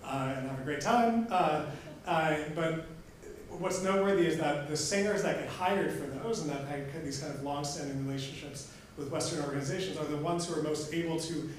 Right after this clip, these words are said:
teach one part at a time. Like, a lot of fantastic singers don't really seem to think of it that way. So the, the kind of the particular pedagogical ability to just, like, to stick to one part or whatever, uh, is something that's a very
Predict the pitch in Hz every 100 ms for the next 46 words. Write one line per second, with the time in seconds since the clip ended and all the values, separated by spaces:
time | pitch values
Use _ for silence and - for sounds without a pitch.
0 | - - 165 - - - - 170 165 170
1 | 151 143 135 156 135 - 120 - - -
2 | - 165 151 139 - - 165 156 214 233
3 | 226 - - - - 160 - 175 170 180
4 | - 175 277 202 143 - 202 185 175 160
5 | - - - - 196 156 156 190 151 135
6 | 123 - 190 233 269 - - 151 - -
7 | 160 151 151 160 160 151 175 160 147 147
8 | - 214 208 202 180 175 156 156 143 147
9 | 135 139 139 135 131 135 - 135 127 -
10 | - - - - - 151 139 - - 196
11 | 190 190 170 156 151 151 143 139 139 131
12 | 127 127 131 190 190 - - - 143 139
13 | 175 - 175 156 151 147 147 139 139 135